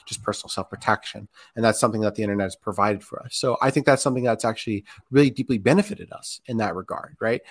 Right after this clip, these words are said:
But it still has its negatives, right? I mean, uh, party unity is, uh, really bad right now in our party. And, um, we, we're still recovering from it, uh, even while we own the administration.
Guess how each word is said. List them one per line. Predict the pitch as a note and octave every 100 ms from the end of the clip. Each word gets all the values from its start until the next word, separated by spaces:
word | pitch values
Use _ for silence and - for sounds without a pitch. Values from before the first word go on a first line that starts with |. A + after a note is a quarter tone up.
| -
But | E3+
it | D3+
still | F3 C3
has | C3+ A#2
its | G#2+
negatives, | B2+ C3 - -
right? | F#2+ G2+
I | G2+
mean, | G2 - _ B2+
uh, | G2
party | - C3 A#2
unity | A2+ A2+ A2+ A2
is, | G2+ G#2
uh, | G2 G2 -
really | A2+
bad | G#2 A2+ B2+
right | G#2 -
now | G2 G2
in |
our | F#2+
party. | - F#2+ F#2+ F#2+ _ - - _
And, | A2 G#2 G2+ G#2
um, | G2+ G2+ G2 G2 G2+ G2 -
we, | B2 G#2+ G#2
we're |
still | G2+ -
recovering | G2 - C3+ A2 F#2+ G2
from | G#2 G2
it, | G2 -
uh, | G2 F#2+
even | A2+ G#2 G2+
while | F#2+ G#2
we | G2 G2+ -
own | G#2
the |
administration. | F#2 F#2+ F#2 - A#2 A2